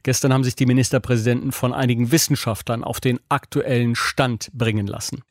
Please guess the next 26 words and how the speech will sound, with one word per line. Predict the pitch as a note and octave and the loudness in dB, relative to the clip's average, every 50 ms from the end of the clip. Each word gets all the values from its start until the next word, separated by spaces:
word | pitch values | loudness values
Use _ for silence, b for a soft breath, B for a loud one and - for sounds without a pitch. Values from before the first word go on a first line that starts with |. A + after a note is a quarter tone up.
| _ - | _ -2
Über | D#3 C#3+ C3+ D3 C#3+ C#3 | 0 2 4 4 2 2
die | A#2+ C3+ C3+ C3+ C#3+ - - | 2 2 2 2 0 0 0
Corona-Mutanten | - D#3 C#3+ B2 C#3 D3 D3 C3+ B2 A#2 A#2 A2 - - D#3 E3+ F#3+ - - A#2+ G#2+ G#2 | 0 2 2 4 4 4 4 6 4 4 2 2 0 0 0 0 0 0 -2 -2 -2 0
wollen | G#2 A2+ A#2+ | 0 2 2
wir | A#2+ B2 | 2 2
jetzt | B2 - | 2 2
noch | D3 B2 | 2 2
etwas | C#3 C#3+ - C3 C3 B2 - - - - | 2 2 2 2 2 2 2 0 0 0
eingehender | D3+ D3 D3 D3+ C3 C3+ A#2 A#2 A2+ G#2 | 2 4 4 4 4 2 2 2 2 0
sprechen. | - - - A#2 A#2 A2 - C#3+ C#3 | -2 -2 0 0 0 0 2 0 0
Am | C3 A#2 | 0 2
Telefon | - D3 C#3+ C#3+ - - - C#3 C3+ | 2 2 2 2 2 0 2 2 2
ist | C3 A#2 - - | 2 2 0 0
Alexander | C#3+ B2+ B2 - - C3+ B2 B2 A#2+ A#2+ | 0 0 0 0 0 0 0 0 0 -4
Kekulé, | - - D3+ C3+ - - A#2+ A2+ A2+ B2 B2 B B B B B B B | -4 -2 -4 -4 -2 -2 -2 0 0 -2 -4 B B B B B B B
Virologe | B2 B2 A2+ A#2+ A#2+ B2 B2+ A#2+ C3 B2 A2+ - _ _ | -2 0 2 2 2 2 2 2 2 0 0 -2 _ _
in | - A#2+ A2+ A2 | -2 0 0 2
Halle | A#2+ B2 C3 C3+ C#3 - | 2 2 2 2 0 0
und | - C3 A#2 - - - | 0 -2 -4 -4 -4 -2
dort | B2+ A#2 A#2 - - - - | 0 0 0 0 -4 -4 -2
Direktor | B2 A2+ A2+ - - - A#2 A2 | -2 -2 -2 -2 -2 0 0 0
des | A2 G#2+ - | 0 -2 -2
Instituts | - B2+ A2+ - - - A2 - A2+ A2 G#2+ - - - B B B B B B | -2 -2 -2 -2 -2 -4 -6 -4 -4 -4 -4 -4 -6 -8 B B B B B B
für | B - - C3 C3 B2+ | B -2 2 2 2 2
medizinische | - C3+ C3+ B2 B2+ A2+ - - B2+ A2+ G#2+ A#2 - - - C3 C3 - | 2 2 2 2 2 0 0 0 2 2 2 2 0 0 0 -2 0 -2
Mikrobiologie. | C3 A#2 G#2+ - - A2 G2+ G#2 G#2+ A2 A2+ A#2 B2+ B2 A#2 G#2 A2+ C3+ D#3 | -2 -4 -4 -4 -4 -6 -2 0 0 2 2 2 2 0 -2 -4 -10 -12 -14